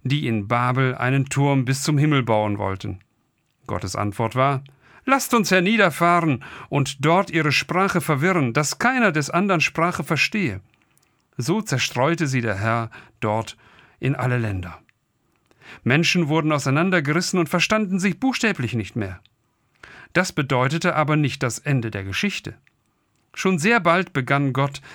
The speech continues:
seine Heilsgeschichte mit Abraham und hatte dabei alle Menschen im Blick. Er sagte Abraham zu:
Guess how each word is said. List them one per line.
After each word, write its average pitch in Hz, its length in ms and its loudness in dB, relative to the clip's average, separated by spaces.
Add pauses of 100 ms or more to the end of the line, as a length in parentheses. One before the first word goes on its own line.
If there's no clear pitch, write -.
seine 156 420 0
Heilsgeschichte 127 880 0
mit 117 160 -2
Abraham 139 560 2 (240)
und 147 160 2
hatte 202 180 2
dabei 180 360 4
alle 240 200 2
Menschen 214 380 0
im 110 80 -2
Blick. 101 280 -6 (580)
Er 156 120 2
sagte 208 380 2
Abraham 180 480 2
zu: 233 400 0